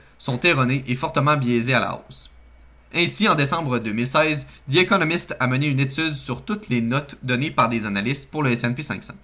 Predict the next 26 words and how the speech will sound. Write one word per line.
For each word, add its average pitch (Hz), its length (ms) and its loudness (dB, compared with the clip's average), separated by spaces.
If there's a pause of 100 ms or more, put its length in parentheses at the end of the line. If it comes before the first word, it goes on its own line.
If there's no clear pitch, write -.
(880)
L'étude 160 260 2
a 151 40 4
révélé 135 340 2
que 131 80 -2
quarante-neuf 165 500 0
pour 135 140 -4
cent 156 140 2
des 139 120 2
notes 120 300 0
étaient 120 180 -2
des 113 140 -2
notes 110 260 -4 (260)
achetées, 135 520 -2 (460)
quarante-cinq 117 440 -2
pour 135 160 -6
cent 185 140 2
des 165 120 -2
notes 147 380 -2
maintenir, 127 580 -2 (300)
et 123 80 -2
seulement 180 300 2
six - 400 2
pour 135 200 -8
cent 151 140 0
des 127 140 0
notes 123 240 -2